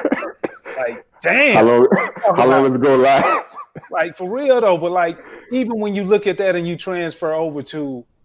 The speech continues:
Speaker 1: like, our careers, like, I personally remember – you know, I, I never thought, to be completely honest, I've, I've always said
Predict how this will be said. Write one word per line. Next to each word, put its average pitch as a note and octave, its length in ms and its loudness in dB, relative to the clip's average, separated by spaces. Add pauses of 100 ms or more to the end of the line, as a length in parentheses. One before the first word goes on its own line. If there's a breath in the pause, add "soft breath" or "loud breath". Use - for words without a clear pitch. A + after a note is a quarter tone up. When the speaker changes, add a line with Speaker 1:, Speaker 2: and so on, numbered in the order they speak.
(960)
Speaker 1:
like, B2+ 220 -10
our D3+ 280 0
careers, C3+ 720 -6 (560)
like, - 160 -6
I F3 140 2
personally D#3 520 -4
remember – C#3 600 -8 (1500)
you C3+ 80 -10
know, C3 100 -10
I, C3 240 -2 (140)
I - 20 2
never D#3 340 0
thought, E3 520 -2 (840)
to B2+ 80 -16
be D#3 140 -4
completely D#3+ 480 -6
honest, F#3+ 320 -4
I've, F#3 340 0
I've F#3+ 240 -2 (140)
always F3 500 0
said D3 420 -4